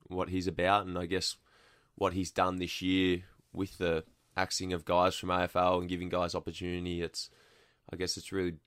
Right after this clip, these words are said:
grown our confidence in him that he wants the right thing for the team. He's doing everything to win. So we've got full faith that he's the right man leading us. We've got really good relationships off the field, not just as a coach, but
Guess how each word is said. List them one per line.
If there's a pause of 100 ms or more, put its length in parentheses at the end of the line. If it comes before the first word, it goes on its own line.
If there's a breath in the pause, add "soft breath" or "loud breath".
(180)
grown
our
confidence
in
him
that
he
wants
the
right
thing
for
the
team.
He's
doing
everything
to
win.
So (560 loud breath)
we've
got
full
faith
that
he's
the
right
man
leading
us.
We've
got (340)
really
good
relationships
off
the
field,
not
just
as
a
coach,
but